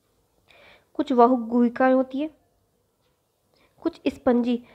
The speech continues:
ये जो अपने ना पानी में पाए जाते हैं ना जो प्लांट्स, उनकी जो लीव्स होती है, नोटिस करा है कितनी बायोन्सी रहती है। जैसे ये लीफ इतनी बड़ी बड़ी सी, इतनी बड़ी बड़ी सी लीव्स होती है,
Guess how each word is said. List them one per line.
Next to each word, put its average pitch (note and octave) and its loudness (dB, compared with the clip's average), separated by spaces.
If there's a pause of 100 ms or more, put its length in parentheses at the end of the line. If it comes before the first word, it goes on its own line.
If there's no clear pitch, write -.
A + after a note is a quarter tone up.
(160)
ये C4+ -2
जो D#4 0
अपने D4 -4
ना D4+ -4 (200)
पानी B3+ -2
में D4+ 0
पाए C#4 -2
जाते C#4+ -4
हैं D#4 -4
ना E4+ -4
जो E4+ -10
प्लांट्स, B3+ -6 (300)
उनकी C4+ 0
जो C#4 2
लीव्स B3 0
होती B3+ -6
है, B3 -2
नोटिस B3+ -4
करा D#4 -6
है F4+ -4 (100)
कितनी E4 -2
बायोन्सी A#3 0
रहती B3+ -2
है। A#3 -6
जैसे B3 -6
ये B3 -2
लीफ A#3+ -2
इतनी B3 -4
बड़ी A#3 0
बड़ी A3+ 0
सी, A3+ -20 (880)
इतनी C#4+ -2
बड़ी B3+ 2
बड़ी A#3+ 0
सी C4 -4
लीव्स A#3 -2
होती A#3+ -12
है, - -18